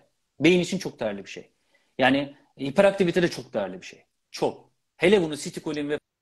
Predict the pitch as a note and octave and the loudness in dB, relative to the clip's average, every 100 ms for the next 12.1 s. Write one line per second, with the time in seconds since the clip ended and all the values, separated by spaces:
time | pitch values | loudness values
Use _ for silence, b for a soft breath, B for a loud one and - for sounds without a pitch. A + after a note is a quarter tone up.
0 | - - C#3+ - D#3 D#3 D#3 D3 D3+ D#3+ | -16 -10 -10 -8 -10 -8 -8 -8 -6 -4
1 | B2 G2+ - _ _ _ _ - D#3 D#3+ | -4 -6 -16 _ _ _ _ 0 2 2
2 | E3+ D3+ D3+ D3 D3+ - _ E3 C#3+ C3+ | 0 0 0 0 -2 -8 _ -4 -4 -4
3 | B2+ C3+ A2+ B2 A#2+ B2 A2 A2 - _ | -4 -4 -4 -4 -4 -2 -4 -6 -12 _
4 | _ C#3+ D#3 D3+ D3 C#3+ D3 D3+ D3 A#2 | _ 2 4 4 4 4 4 0 -4 -4
5 | G2+ - - _ _ _ - A#2+ B2+ C#3+ | -4 -8 -18 _ _ _ -6 -4 -2 -2
6 | D3 D3+ D3 C3+ C3 B2+ B2+ C3+ C#3+ C#3 | 0 -2 -2 -2 -2 -2 -2 0 0 -2
7 | C3 B2 A#2 _ - D3 B2 A#2 B2+ B2+ | -4 -6 -10 _ -8 -4 -2 -2 0 0
8 | - B2 B2 G#3 - b - D3+ D#3 D#3+ | -2 -4 -4 -6 -10 b -2 0 2 0
9 | E3+ D#3+ D#3 D#3 - A#2 _ _ _ C#3 | 2 4 4 4 2 -6 _ _ _ 0
10 | D#3 D#3+ C#3+ D3 E3 E3+ b b G3 F#3+ | 0 4 4 4 2 -4 b b -2 0
11 | F3 - - - C3+ A#2 A#2+ A2 G2 A#2+ | -4 -6 -6 -2 0 0 -2 -6 -6 -10